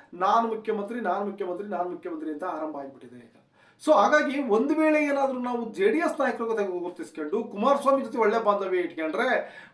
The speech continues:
ನೆಕ್ಸ್ಟ್ ಅಧಿಕಾರ ಬಂದಾಗ ಕುಮಾರಸ್ವಾಮಿ ಅಧಿಕಾರಕ್ಕೆ ಪಾಲ್ ಕೇಳ್ತಾರೆ. So ಮಗನನ್ನ ಮುಖ್ಯಮಂತ್ರಿನೋ ಉಪಮುಖ್ಯಮಂತ್ರಿನೋ ಮಾಡ್ಲಿಕ್ಕೆ ಬರ್ತಾರೆ, ಉಪಮುಖ್ಯಮಂತ್ರಿ ಆದ್ರೆ ಮಗನ್ ಮಾಡ್ತಾರೆ, ಮುಖ್ಯಮಂತ್ರಿ ಆದ್ರೆ ನಾನೇ ಆಗ್ಬಿಡ್ತೀನಿ ಅಂತ ಬರ್ತಾರೆ. ಇದು ನಮ್ಗೆ ಪ್ರಾಬ್ಲಮ್ ಆಗ್ತದೆ ಅನ್ನೋ ಕಾರಣಕ್ಕೆ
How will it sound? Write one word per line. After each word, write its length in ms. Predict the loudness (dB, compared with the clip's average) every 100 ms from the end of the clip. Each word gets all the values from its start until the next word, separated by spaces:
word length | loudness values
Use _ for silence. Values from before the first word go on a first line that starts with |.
| -14 -10
ನೆಕ್ಸ್ಟ್ 340 | -2 -2 -2 0
ಅಧಿಕಾರ 420 | 0 0 0 0
ಬಂದಾಗ 400 | 0 -2 -2 -2
ಕುಮಾರಸ್ವಾಮಿ 800 | -6 -4 0 0 -2 -2 -4 -2
ಅಧಿಕಾರಕ್ಕೆ 800 | -4 -4 -4 -4 -6 -6 -6 -4
ಪಾಲ್ 240 | 0 0 0
ಕೇಳ್ತಾರೆ. 680 | -8 -8 -6 -4 -4 -6 -10 -20 -20 -6 2
So 180 | 2
ಮಗನನ್ನ 400 | 2 0 0 0
ಮುಖ್ಯಮಂತ್ರಿನೋ 640 | 0 -4 -2 -2 -2 -2 0
ಉಪಮುಖ್ಯಮಂತ್ರಿನೋ 720 | 0 -2 -4 -2 -4 -4 -4
ಮಾಡ್ಲಿಕ್ಕೆ 440 | 2 2 2 -2 -6
ಬರ್ತಾರೆ, 260 | -4 -2
ಉಪಮುಖ್ಯಮಂತ್ರಿ 680 | -2 0 -2 0 0 0 2
ಆದ್ರೆ 220 | 0 0
ಮಗನ್ 300 | 0 0 0
ಮಾಡ್ತಾರೆ, 300 | 0 -2 -2
ಮುಖ್ಯಮಂತ್ರಿ 500 | -4 -4 -2 -4 -2
ಆದ್ರೆ 160 | -2 0
ನಾನೇ 180 | 0 0
ಆಗ್ಬಿಡ್ತೀನಿ 420 | 0 -2 -6 -6
ಅಂತ 120 | -6
ಬರ್ತಾರೆ. 760 | -6 -8 -4 0 0 -2 -10 -16 -4
ಇದು 260 | 0 4
ನಮ್ಗೆ 340 | 4 4 4 2
ಪ್ರಾಬ್ಲಮ್ 440 | 4 2 2 0
ಆಗ್ತದೆ 300 | -2 -4 -4
ಅನ್ನೋ 160 | -4 -4
ಕಾರಣಕ್ಕೆ 840 | -6 -6 -8 -4 -2 -2 -6 -14